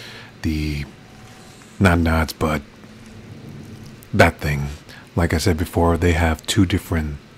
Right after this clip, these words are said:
slots based on numbers. Plus one means rates of the fire rate and the extra boost of the other one.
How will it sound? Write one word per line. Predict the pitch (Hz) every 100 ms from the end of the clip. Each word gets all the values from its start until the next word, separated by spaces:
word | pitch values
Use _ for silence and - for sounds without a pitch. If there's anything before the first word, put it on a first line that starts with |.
| - -
slots | - - 85 80 - - - - - - - - - - -
based | 92 92 -
on | 85 82 80
numbers. | 85 82 80 85 - - - - -
Plus | 92 85 -
one | 87 90 90 85
means | 82 82 80 - - 92
rates | 87 87 -
of | 90 80 -
the | -
fire | - 92 92
rate | 92 92 101 - - - - - - -
and | 82 80 78
the | 76 82
extra | 80 - 87
boost | 73 82 80 -
of | 73
the | 82
other | 80 73
one. | 73 78